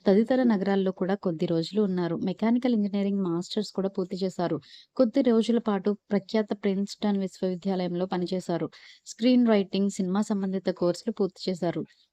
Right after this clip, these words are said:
ఆ తర్వాత సినిమా ఇండస్ట్రీలోకి అడుగుపెట్టారు. మొదట నటుడిగా అరంగేట్రం చేశారు. ఆ తర్వాత దర్శకుడిగా, రచయితగాను సక్సెస్ అయ్యారు. మరి ఈ అబ్బాయిని గుర్తుపట్టారా? ఆయన మరెవరో కాదు, శ్రీనివాస్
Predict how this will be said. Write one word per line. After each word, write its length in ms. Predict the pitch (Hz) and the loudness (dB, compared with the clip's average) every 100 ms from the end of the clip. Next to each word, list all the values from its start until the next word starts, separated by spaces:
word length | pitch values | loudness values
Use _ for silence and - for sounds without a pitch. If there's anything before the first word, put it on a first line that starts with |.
| 208 | 0
ఆ 60 | 240 | 2
తర్వాత 340 | 254 233 233 | 2 2 0
సినిమా 280 | 240 208 185 | 0 -2 0
ఇండస్ట్రీలోకి 640 | 202 190 196 - 180 170 - | 0 0 -2 -2 -2 -2 0
అడుగుపెట్టారు. 680 | 240 202 180 180 - 170 165 - - | 0 0 -2 -4 -2 -2 -2 -6 -4
మొదట 260 | 196 214 269 | 0 2 2
నటుడిగా 520 | 247 175 208 208 233 | 2 0 0 0 2
అరంగేట్రం 580 | 233 190 190 185 180 202 | 2 0 0 -2 0 -2
చేశారు. 480 | 214 202 - 175 160 - - - - | 0 -4 -2 -4 -4 -8 -18 -16 2
ఆ 60 | 226 | 4
తర్వాత 380 | 226 208 214 214 | 4 4 4 2
దర్శకుడిగా, 680 | 180 170 214 202 175 175 180 | 0 0 -2 -2 -2 -2 0
రచయితగాను 640 | 170 160 196 196 180 170 | -2 -2 -2 0 0 0
సక్సెస్ 420 | 220 208 - 202 - | 0 -2 -2 -4 -2
అయ్యారు. 320 | 175 170 156 - - _ - | -2 -2 -2 -6 -14 _ -2
మరి 140 | 196 | 2
ఈ 80 | 208 | 4
అబ్బాయిని 340 | 180 170 233 247 | 2 2 0 0
గుర్తుపట్టారా? 720 | 190 - 208 202 - 185 214 294 _ | -4 -4 -2 -2 -2 -2 -2 -4 _
ఆయన 200 | 185 185 | -2 0
మరెవరో 400 | 190 170 170 185 | -2 -2 -2 -2
కాదు, 320 | 233 214 180 202 214 - - _ _ _ _ _ - | 0 -2 0 -2 -4 -12 -20 _ _ _ _ _ -2
శ్రీనివాస్ 520 | 226 220 226 233 | 2 4 4 2